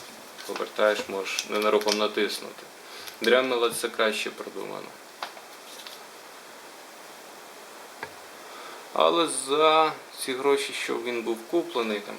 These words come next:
щось півтори тисячі гривень, ну, подивимося, як він покаже себе в роботі. Єдине, чого нема в комплекті,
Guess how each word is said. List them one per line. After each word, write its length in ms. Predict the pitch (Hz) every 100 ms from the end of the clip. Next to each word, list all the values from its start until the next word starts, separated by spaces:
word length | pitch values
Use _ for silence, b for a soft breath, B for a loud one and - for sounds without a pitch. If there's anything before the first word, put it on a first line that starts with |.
| -
щось 300 | 113 - - - -
півтори 380 | 120 - 127 123
тисячі 380 | 120 117 - 117
гривень, 400 | 123 147 139 104 - - B B B B 151
ну, 120 | 175
подивимося, 600 | - 139 160 208 208 131
як 160 | 110 113
він 100 | 107
покаже 360 | 110 123 120
себе 280 | 117 117 120
в 100 | 113
роботі. 480 | 120 127 151 151 107 110 - - - - - - - - - - - - - - - - -
Єдине, 560 | 104 110 131 190 202 180
чого 500 | - 135 127 139 160
нема 340 | 143 131 139
в 100 | 151 -
комплекті, 760 | 113 107 113 151 160 - 113